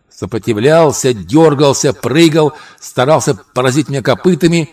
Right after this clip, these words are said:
Я не мог к нему долго подойти, он сбивал мою палку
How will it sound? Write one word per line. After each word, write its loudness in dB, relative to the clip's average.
Я 0
не 4
мог 2
к -10
нему -2
долго 2
подойти, 0
он -2
сбивал 2
мою 2
палку 2